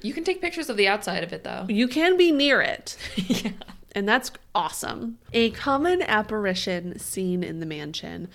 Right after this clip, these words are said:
Speaker 2: is one of a naked black man wrapped in chains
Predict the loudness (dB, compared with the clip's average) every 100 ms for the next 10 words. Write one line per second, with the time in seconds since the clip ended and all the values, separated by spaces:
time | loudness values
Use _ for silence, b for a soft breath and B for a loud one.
0 | B B B -2 0 -2 2 2 2 0
1 | 0 0 0 -4 -6 -4 -4 -6 -4 -2
2 | -2 -2 -4 -2 -2 -4 -4 -10 -14 -12
3 | -10 -10 -6 -2 0 -2 -2 -4 -4 -4
4 | -4 -4 -6 -8 -12